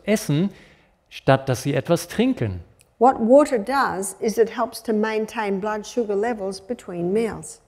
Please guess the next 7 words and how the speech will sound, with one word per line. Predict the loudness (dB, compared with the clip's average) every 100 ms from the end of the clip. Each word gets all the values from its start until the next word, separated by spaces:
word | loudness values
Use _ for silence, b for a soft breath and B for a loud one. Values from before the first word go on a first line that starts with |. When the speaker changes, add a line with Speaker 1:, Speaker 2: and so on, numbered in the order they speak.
| _ _ _ -20 b b b
Speaker 1:
Das | -10 -2 2
Wasser | 4 4
sorgt | 2 2 0
dafür, | -2 2
dass | 2 0
der | -2
Blutzuckerspiegel | -2 0 -2 -2 -6 0 0 4 2 2 -6 -14 -8 -2 0 4 6 6